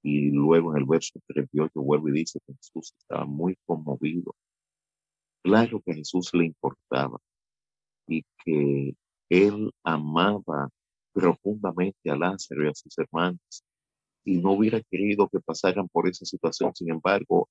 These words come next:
él los amaba tanto que tenía para ellos el mayor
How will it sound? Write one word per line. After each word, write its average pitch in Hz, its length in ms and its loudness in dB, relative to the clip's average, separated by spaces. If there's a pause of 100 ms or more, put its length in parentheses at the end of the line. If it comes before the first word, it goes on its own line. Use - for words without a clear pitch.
él 104 180 4
los 107 300 2
amaba 104 340 0 (100)
tanto 90 340 0
que 85 180 -2
tenía 98 500 -2 (460)
para 85 260 4
ellos 87 600 2 (1300)
el 82 260 4
mayor 82 840 0